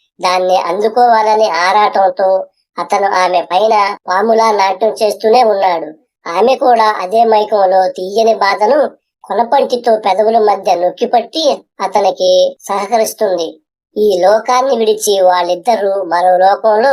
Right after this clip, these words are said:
విహరించిన తర్వాత ఇద్దరూ అలసటగా బోర్లా పడుకొని ఉండిపోయారు. వాళ్ళిద్దరూ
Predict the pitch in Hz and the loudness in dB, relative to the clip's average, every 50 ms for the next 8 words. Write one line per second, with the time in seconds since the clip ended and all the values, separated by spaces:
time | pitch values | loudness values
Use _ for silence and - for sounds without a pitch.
0 | 240 - - _ _ _ _ _ - 180 160 185 202 214 214 208 - 220 208 - | 0 -2 -4 _ _ _ _ _ -10 -8 -4 -2 -2 -2 -2 0 0 0 0 0
1 | - 180 190 196 202 196 180 175 - 170 175 170 170 - - _ _ _ _ - | 0 0 0 2 2 0 0 -2 -2 -2 -2 -2 -4 -6 -10 _ _ _ _ -14
2 | 180 175 170 180 214 214 220 240 240 240 - - 185 190 190 - 220 214 208 185 | -12 -12 -6 -2 0 2 4 4 4 2 2 0 0 0 0 0 0 0 0 0
3 | 196 185 180 175 175 - - - 165 170 180 185 196 202 208 208 202 - 190 185 | 0 0 0 0 -2 -4 -6 -6 -2 0 2 2 2 2 2 0 0 2 0 -2
4 | 180 180 202 202 - 339 269 262 226 214 202 202 190 180 175 165 160 151 151 151 | 0 -2 -2 -2 -2 -2 -2 -2 -2 0 2 2 4 4 4 2 0 -2 -6 -8
5 | - _ _ _ _ _ - 185 180 180 180 175 180 185 180 180 240 240 240 233 | -14 _ _ _ _ _ -4 -2 0 0 0 0 -2 -2 0 0 0 2 2 0
6 | 233 220 | 0 -2